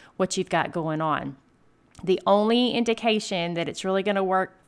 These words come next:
fairly well for taking it only once a day is for sleep. Because if you're only taking it for sleep, then you only need it to have effects during that small window of time. So what you gotta do is you have to figure out what your dose is. And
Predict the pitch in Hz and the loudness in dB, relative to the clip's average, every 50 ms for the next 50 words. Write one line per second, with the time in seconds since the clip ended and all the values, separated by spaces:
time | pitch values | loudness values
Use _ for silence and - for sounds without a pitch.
0 | _ _ - 240 247 247 240 233 226 208 214 214 208 208 208 - - - 165 170 | _ _ -2 0 2 2 2 2 0 2 2 4 4 4 4 2 -2 -4 -2 0
1 | 165 160 160 156 156 - - - - - _ - - 202 185 - 185 180 175 - | 0 0 0 -2 -4 -6 -12 -20 -20 -20 _ -6 -4 -4 -2 -2 -2 -2 -2 -2
2 | - 180 180 175 165 165 165 160 - 175 175 170 165 165 165 - - 160 - - | -2 -2 -2 -4 -4 -4 -4 -6 -4 0 2 2 2 2 0 -2 -4 -8 -8 -8
3 | - - - - - - - - - - - - _ _ - - - 180 160 151 | -8 -8 -8 -6 -8 -10 -10 -12 -12 -14 -16 -20 _ _ -20 -12 -10 -8 -6 -6
4 | 147 - - - - - - 180 190 190 190 - 202 185 - 185 170 170 - - | -8 -8 -12 -12 -10 -6 -4 -2 -2 -2 -2 -2 -4 -4 -4 -4 -4 -4 -4 -6
5 | 170 - - - 214 208 208 - 190 180 175 185 175 175 175 175 170 175 196 214 | -6 -6 -2 -2 -2 -2 -2 -4 -4 -4 -2 -2 -2 -2 -2 -4 -2 0 0 0
6 | 226 220 - - - - 202 190 180 175 175 - - - - - - - - 185 | 2 0 0 -2 -2 0 0 0 0 0 -4 -6 -12 -20 -20 -20 -12 -4 -2 0
7 | 175 175 165 170 175 165 - - - - - 170 170 165 165 160 151 139 135 - | 0 0 -2 -2 -2 -2 -2 -4 -8 -10 -6 -6 -4 -4 -4 -4 -2 -4 -4 -4
8 | - - - _ - - - - 202 175 165 160 160 165 160 151 156 151 147 143 | -8 -14 -20 _ -14 -12 -8 -4 -4 -2 -2 -2 -4 -4 -2 -2 -2 -2 -4 -4
9 | - - 135 - - - - _ _ _ _ _ _ _ - - _ _ _ _ | -6 -8 -10 -10 -10 -14 -18 _ _ _ _ _ _ _ -20 -20 _ _ _ _
10 | _ _ _ _ _ _ _ - - 190 180 185 185 - - 220 - 233 233 240 | _ _ _ _ _ _ _ -4 -2 2 2 2 2 2 0 4 6 6 6 6
11 | 226 240 339 339 262 202 185 196 233 226 - - - - - 202 165 185 190 185 | 4 2 2 4 4 4 4 2 0 -4 -8 -16 -20 -12 -10 -8 -4 -2 -2 -2
12 | - 180 180 - 196 190 208 208 202 190 - 165 170 185 185 - - 185 208 226 | -2 -4 -4 -2 -2 0 2 4 4 4 4 4 2 0 0 0 0 0 0 0
13 | 277 277 277 269 339 330 - - - 170 151 127 127 277 - - - - - - | 2 2 2 2 2 0 -2 -4 -2 -2 -2 -2 -4 -6 -8 -10 -14 -18 -20 -20
14 | - - - - - 185 175 170 165 165 170 170 160 160 | -20 -20 -14 -6 -4 -2 0 0 0 -2 -2 -4 -6 -8